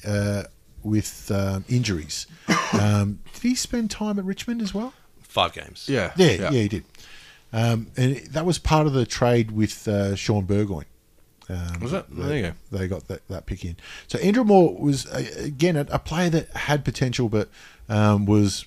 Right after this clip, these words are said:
Speaker 1: probably lower in the pecking order, and then injuries again.
Speaker 3: Yeah, lots of injuries.
Speaker 1: I think.
Speaker 3: Um,
Speaker 2: Yeah, didn't play a full season. His most was, uh, seventeen.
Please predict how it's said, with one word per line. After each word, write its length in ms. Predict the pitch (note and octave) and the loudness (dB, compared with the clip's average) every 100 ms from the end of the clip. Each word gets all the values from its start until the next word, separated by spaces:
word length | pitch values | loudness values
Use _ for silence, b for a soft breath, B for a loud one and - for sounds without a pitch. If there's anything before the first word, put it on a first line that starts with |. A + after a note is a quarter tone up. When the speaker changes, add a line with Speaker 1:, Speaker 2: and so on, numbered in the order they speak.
| - | -10
Speaker 1:
probably 300 | - B2 A#2 | -4 0 0
lower 400 | A2 G#2 A#2+ C#3 | 0 4 6 6
in 80 | B2+ | 4
the 80 | A2+ | 2
pecking 340 | - A#2 B2+ | 0 -2 0
order, 320 | A2 A2 G#2+ - | 0 2 0 0
and 100 | G2+ | -2
then 120 | A2 G#2+ | 0 2
injuries 400 | A2+ A2 G#2+ G2 | 2 4 2 0
again. 280 | F2 G#2 | -2 0
Speaker 3:
Yeah, 280 | A2 G#2 G2+ - | 2 4 2 -2
lots 200 | G2 F#2+ | -6 -4
of 60 | F2 | -4
injuries. 300 | F2+ F#2 F#2 | -2 -2 -2
Speaker 1:
I 40 | A2+ | -2
think. 180 | E3 E2+ | -4 -6
Speaker 3:
Um, 500 | F2+ F2+ F#2 F#2 F2 - | -4 -2 -2 -2 -4 -10
Speaker 2:
Yeah, 140 | - G#2 | -8 -6
didn't 220 | G2+ G2 | -6 -2
play 120 | G#2+ | 0
a 40 | F#2+ | 0
full 160 | F#2 | -2
season. 320 | - G2 F2 E2+ | -4 -2 -2 -2
His 120 | F#2 E2 F2+ - | -4 -6 -12 0
most 300 | A2 A2 - | 0 0 0
was, 240 | F2+ E2 | -2 0
uh, 160 | E2+ E2+ | -2 -2
seventeen. 720 | - F#2+ E2 - F2 E2+ | -2 -2 -4 -6 -6 -6